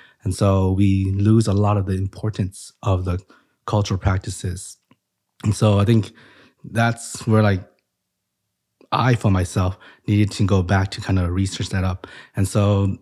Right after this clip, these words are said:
once again, it is important to move in the future, but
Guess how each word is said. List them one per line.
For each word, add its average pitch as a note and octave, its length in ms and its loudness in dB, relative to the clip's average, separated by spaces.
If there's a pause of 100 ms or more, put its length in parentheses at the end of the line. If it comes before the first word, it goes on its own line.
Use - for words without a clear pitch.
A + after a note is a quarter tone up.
(120)
once A2+ 160 0
again, A2+ 320 2
it A2 120 2
is G2+ 120 0
important G#2+ 480 0
to F#2+ 280 0
move G#2 380 0 (360)
in G#2 80 -2
the G2 60 0
future, C3 480 2
but F2+ 260 -2